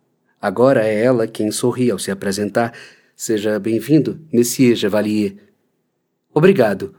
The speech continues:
Mademoiselle de Vejo-a voltar para seu lugar e arrumar meticulosamente todo o material escolar na mochila de couro marrom. Embaixo de sua carteira há uma bengala. Como não percebi?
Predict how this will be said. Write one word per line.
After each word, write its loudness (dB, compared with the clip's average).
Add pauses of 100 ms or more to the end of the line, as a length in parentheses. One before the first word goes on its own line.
Mademoiselle 0
de -18 (1000)
Vejo-a 4
voltar -2
para -8
seu -4
lugar -2
e -2
arrumar -2
meticulosamente 2
todo 2
o 2
material 2
escolar 0
na 0
mochila 0
de -6
couro 2
marrom. 0 (840)
Embaixo 0
de -12
sua -6
carteira -2 (180)
há -2
uma 4
bengala. 0 (840)
Como 0
não 0
percebi? -14